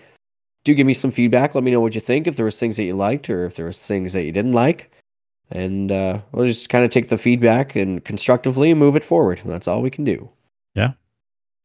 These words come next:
Speaker 2: Well, and I appreciate we have people in the live show too. Ninja Muffin says, "Hi, it's Sweetie Spooks." <laughs>
Speaker 1: <laughs> Hey,
Speaker 2: Yep.
Speaker 1: Ninja.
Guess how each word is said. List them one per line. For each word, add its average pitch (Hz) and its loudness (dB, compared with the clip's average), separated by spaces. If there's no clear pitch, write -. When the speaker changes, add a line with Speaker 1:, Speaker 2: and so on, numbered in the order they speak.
Speaker 2:
Well, 139 4
and 107 4
I - 4
appreciate 107 2
we 104 2
have 95 2
people 107 -4
in 98 0
the 101 0
live 101 2
show 90 -2
too. 87 0
Ninja 90 -4
Muffin 90 -4
says, - -6
"Hi, 208 0
it's 92 -2
Sweetie 196 0
Spooks." - -4
<laughs> - -18
Speaker 1:
<laughs> - -12
Hey, - -2
Speaker 2:
Yep. 127 6
Speaker 1:
Ninja. 113 4